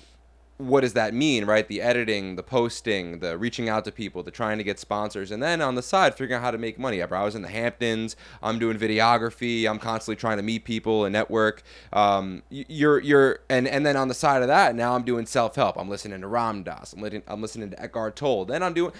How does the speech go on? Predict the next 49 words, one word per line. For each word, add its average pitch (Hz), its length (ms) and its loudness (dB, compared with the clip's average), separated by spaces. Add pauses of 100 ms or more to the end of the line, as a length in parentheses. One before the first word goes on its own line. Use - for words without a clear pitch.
then 175 140 2
I'm 208 100 2
on 185 80 4
a 180 40 0
carnivore 190 440 2
diet. 185 400 2
I'm 107 160 -6
eat, 123 80 -2
I'm 110 160 -8
fucking, 110 380 -6 (200)
I - 60 -6
got 107 180 0
self-control. 120 760 4
I'm 87 100 -12
eating 131 220 -8
healthy. 101 400 -6
I'm - 100 -14
fucking, 110 360 -10 (180)
I'm 117 100 -2
in 127 140 0
the 110 60 -6
gym. 117 360 0
I'm 98 80 -12
going 123 280 0
for 113 140 -2
runs, 113 380 0
right? 110 260 -2 (640)
You, 190 240 -2
you, 180 180 -6 (100)
a 131 60 0
lot 190 200 6
of - 60 6
other 240 240 0
people 175 320 -2
are 135 80 4
living 139 240 2
their 139 140 2
life 135 260 0
on 123 80 -6
the 113 80 -6
polar 139 320 0
opposite 151 460 -4
of 107 100 -2
that. 95 220 0
They 107 80 -4
do 113 100 -4
the 98 80 -4
bare 143 340 4
minimum 131 520 4